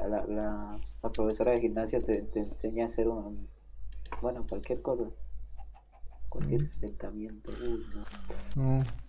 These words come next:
Speaker 2: cualquier <laughs> calentamiento. Este está más pervertido que nosotros, chicos, ¿eh? Que lo sepan.
Speaker 1: Uf. El anime.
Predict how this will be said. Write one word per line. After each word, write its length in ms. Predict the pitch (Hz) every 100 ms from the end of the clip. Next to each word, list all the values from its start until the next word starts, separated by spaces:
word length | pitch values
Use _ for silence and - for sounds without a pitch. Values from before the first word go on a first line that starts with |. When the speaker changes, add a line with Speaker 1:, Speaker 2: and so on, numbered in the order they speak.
| - -
Speaker 2:
cualquier 320 | 131 127 131
<laughs> 80 | -
calentamiento. 1080 | 147 147 - - 156 147 160 139 - 135 131 - - - - - - 143 - 226 151
Este 220 | 131 123 135
está 160 | 135
más 160 | 135 127
pervertido 580 | 127 120 120 117 131 127
que 100 | 123
nosotros, 460 | 123 120 113 113
chicos, 360 | - 120 127 123
¿eh? 160 | 139 165 - -
Que 60 |
lo 140 | 123 123
sepan. 340 | 120 127 131 - - - - - - -
Speaker 1:
Uf. 160 | - - - - - - - - - - - - - -
El 160 | - -
anime. 360 | - - -